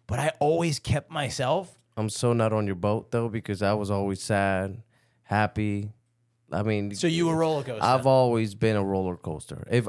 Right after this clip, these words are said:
Speaker 2: I, I, actually, for me to be able to stabilize my emotions have been a big win for me.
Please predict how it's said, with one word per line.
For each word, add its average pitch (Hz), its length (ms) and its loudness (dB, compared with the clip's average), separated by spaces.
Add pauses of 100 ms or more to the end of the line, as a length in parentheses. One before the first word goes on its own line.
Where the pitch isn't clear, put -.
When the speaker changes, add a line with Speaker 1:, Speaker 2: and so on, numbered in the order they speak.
Speaker 2:
I, 120 240 2
I, 113 240 2
actually, 131 480 0
for 117 160 -6
me 113 300 -2
to 120 160 -4
be 117 220 -2
able 110 160 -2
to 101 100 -2
stabilize 104 800 -2
my 90 160 -4
emotions 95 720 -4
have 87 260 -6
been 101 140 -2
a 92 60 -2
big 87 260 -4
win 92 240 -8
for - 160 -12
me. 85 320 -12